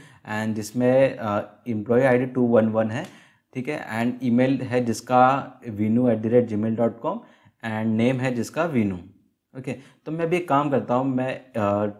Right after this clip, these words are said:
चेक करता हूँ कि जो अगर मैं already कोई एम्प्लॉय आईडी है, अगर मैं उसको अपडेट करने का ट्राई करूँ dollar set on insert से, तो वो अपडेट होता है कि नहीं होता है। ओके,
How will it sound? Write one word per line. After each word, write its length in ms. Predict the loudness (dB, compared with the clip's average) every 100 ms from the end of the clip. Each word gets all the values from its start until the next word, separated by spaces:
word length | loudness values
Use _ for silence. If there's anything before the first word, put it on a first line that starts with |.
| _ _
चेक 180 | -2 2
करता 260 | 0 0
हूँ 160 | -4 -4
कि 180 | -4 -2 -2 -6 -4
जो 140 | -4 -4 -8 -16 -6
अगर 200 | 0 0
मैं 200 | 0 -2 -4 -14 _ _ _ _ _
already 420 | 0 4 4 4
कोई 200 | 2 0
एम्प्लॉय 360 | 2 0 4 6
आईडी 260 | 6 4 -2
है, 260 | -4 -6 -10 _ _ _ -2
अगर 220 | 0 2
मैं 120 | 0
उसको 200 | -2 0
अपडेट 300 | 2 2 2
करने 200 | 2 4
का 80 | 2
ट्राई 240 | 2 2 4
करूँ 280 | 2 -2 -6 -20 _ 0
dollar 260 | 2 4 2
set 260 | 0 0
on 180 | 2 2
insert 300 | 0 -2 -6
से, 120 | -6
तो 120 | -6 -2
वो 140 | 0
अपडेट 320 | 2 0 0
होता 200 | -4 0
है 80 | 0
कि 120 | 0
नहीं 120 | -2
होता 220 | -2 -6 -10
है। 220 | -16 -20 _
ओके, 180 | -12 -12